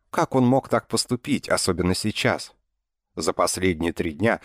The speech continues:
с тех пор, как доставили Ману, поступило множество ужасающих сообщений, и казалось, что весь Айрон Мачел был рассвечен алым.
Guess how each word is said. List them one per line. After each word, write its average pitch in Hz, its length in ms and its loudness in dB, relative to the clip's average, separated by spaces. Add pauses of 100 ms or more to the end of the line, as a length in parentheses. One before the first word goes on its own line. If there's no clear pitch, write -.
(220)
с - 100 -10
тех - 200 -2
пор, 131 220 0
как 92 220 0
доставили 90 540 2
Ману, 95 380 2 (300)
поступило 101 580 0
множество 90 580 0
ужасающих 90 680 0
сообщений, - 720 -4 (240)
и 90 80 -10
казалось, 92 680 0
что - 240 -2
весь 92 320 0
Айрон 87 340 2
Мачел 98 480 0
был 95 260 2
рассвечен 85 640 -2
алым. 69 340 -4